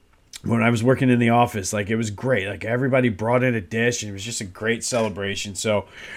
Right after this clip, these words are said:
do something, bring in some food, and celebrate for the office. Food is always the great equalizer when you're bringing people together, I feel.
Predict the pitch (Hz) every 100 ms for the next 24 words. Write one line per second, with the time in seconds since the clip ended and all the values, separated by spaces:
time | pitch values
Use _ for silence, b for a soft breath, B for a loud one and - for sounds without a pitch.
0 | B B - 214 - 185 - 175 139 196
1 | 196 185 165 - 143 143 123 113 139 131
2 | 117 123 117 123 113 110 104 107 - 151
3 | 151 147 113 - 123 127 135 113 107 95
4 | 113 120 120 113 107 98 92 95 87 92
5 | 95 95 90 87 104 110 101 107 95 92
6 | 85 95 87 80 87 - 95 73